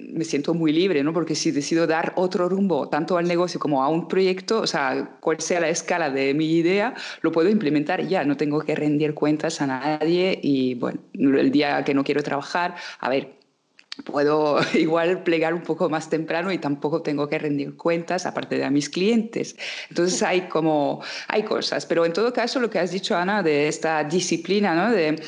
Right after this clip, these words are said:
de separar las facetas de nuestras vidas, esto me, a mí también me funciona muy bien y lo hago así también, ¿eh? Cuando cierro el espacio del estudio, ya no miro temas de trabajo,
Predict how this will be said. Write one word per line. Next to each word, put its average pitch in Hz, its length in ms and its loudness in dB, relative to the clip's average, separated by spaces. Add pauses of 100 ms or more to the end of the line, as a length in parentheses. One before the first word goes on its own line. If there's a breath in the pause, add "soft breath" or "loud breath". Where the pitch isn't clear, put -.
(260 loud breath)
de 170 120 2
separar 180 680 0
las 170 200 0
facetas 170 420 -2
de 185 80 0
nuestras 185 380 0
vidas, 202 420 0 (220 loud breath)
esto 185 580 -2
me, 170 200 2
a 151 80 2
mí 165 120 2
también 202 300 0
me 170 80 0
funciona 156 420 0
muy 139 120 2
bien 165 200 2
y 147 80 4
lo 139 160 2
hago 165 200 2
así 143 360 -2
también, 143 340 2
¿eh? 160 60 2
Cuando 143 300 2
cierro 151 340 2
el 180 80 2
espacio 180 420 -2
del 170 120 2
estudio, 196 600 0 (340 loud breath)
ya 165 200 2
no 170 120 2
miro 160 240 2
temas 147 300 0
de 160 80 -2
trabajo, 190 640 0